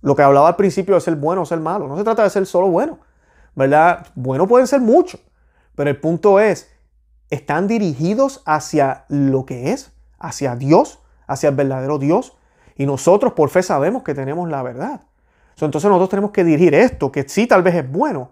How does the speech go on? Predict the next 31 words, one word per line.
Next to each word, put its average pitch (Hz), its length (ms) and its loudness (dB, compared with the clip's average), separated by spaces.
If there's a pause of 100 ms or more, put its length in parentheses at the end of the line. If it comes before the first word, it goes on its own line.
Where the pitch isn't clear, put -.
pero 143 160 0
hacia 127 240 -10
Dios, 127 420 -16 (200)
hacia 147 240 -2
el 135 100 -2
verdadero 180 580 2
Dios. 226 300 -6 (380)
Y 220 160 2
no 214 120 6
simplemente 247 580 0
reconocer 190 600 0
la 180 140 4
sabiduría 147 540 -2
ancestral, 202 500 -2
como 139 180 -4
dice 131 140 -10
aquí. 123 200 -14 (260)
¿Qué 190 100 -8
sabiduría 254 380 -2
ancestral 233 380 -2
tú 285 120 -6
me 220 60 -4
estás 131 180 -8
hablando? 107 480 -14 (480)
La 139 120 -2
sabiduría 151 360 4
central 262 480 0
que 156 160 0
reconocemos 139 560 -4
nosotros 185 420 -2
viene 208 380 -4